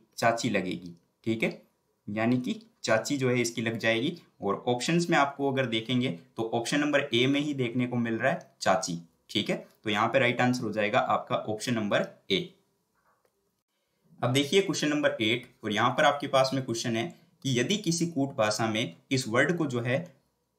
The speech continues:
कुछ इस टाइप से लिखा जाता हो, तो आपको बताना है कि कूट भाषा में एक और वर्ड आपको दिया गया है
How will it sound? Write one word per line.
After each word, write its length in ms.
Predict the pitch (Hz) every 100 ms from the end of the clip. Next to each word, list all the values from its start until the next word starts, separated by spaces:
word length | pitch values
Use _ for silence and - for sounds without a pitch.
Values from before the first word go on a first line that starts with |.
| _ _ -
कुछ 160 | 135 -
इस 160 | 165 -
टाइप 160 | 131
से 140 | 131 135
लिखा 260 | 117 120
जाता 280 | 117 104 -
हो, 380 | 110 123 165 -
तो 60 | 127
आपको 240 | 117 -
बताना 340 | 117 101 110 120
है 200 | 135 139
कि 140 | 135 120 _ -
कूट 260 | - 131 117
भाषा 320 | 110 - 110
में 120 | 113
एक 380 | 131 - 113 113
और 140 | 131
वर्ड 240 | 147 147 131
आपको 240 | 123 123
दिया 220 | 110 113
गया 200 | 117 117
है 160 | 120